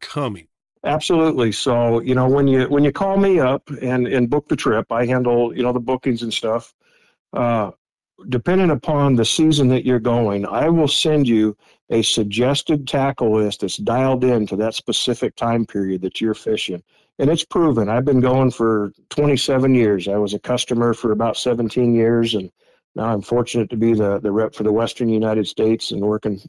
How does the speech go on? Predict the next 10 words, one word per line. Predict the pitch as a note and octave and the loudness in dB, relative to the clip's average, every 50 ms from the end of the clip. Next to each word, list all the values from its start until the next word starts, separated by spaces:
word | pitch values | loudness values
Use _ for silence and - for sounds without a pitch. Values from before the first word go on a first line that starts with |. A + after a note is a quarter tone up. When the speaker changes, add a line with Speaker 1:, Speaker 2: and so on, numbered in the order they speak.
| - | -8
Speaker 2:
for | - A2+ A2 | -4 -2 -2
Anglers | A2 A2 G#2+ G#2 G#2 G2+ A2 | 0 0 0 0 -2 -2 -2
International. | G#2+ G#2+ G#2 G2+ G2+ G#2 G#2 G2+ G2+ G2 - - G#2 G2+ G2+ - _ _ _ _ _ _ _ _ | -2 -2 -2 -2 -4 -4 -4 -4 -4 -6 -6 -8 -8 -8 -10 -12 _ _ _ _ _ _ _ _
And | - G#2+ | -6 -6
so | G2+ - A2+ G2+ G#2+ | -2 -2 -2 -2 0
I've, | B2+ C3 C#3+ D3+ D3 B2 A2+ - - | 0 0 0 0 0 -2 -2 -4 -2
I've | A#2+ C3 C#3 C#3+ | -2 -2 0 0
been | D3 C3+ C3+ | 2 2 4
down | C3 C3+ C3 C3 C3 | 2 2 2 2 2
there | C3 C3 B2+ B2 | 2 2 2 0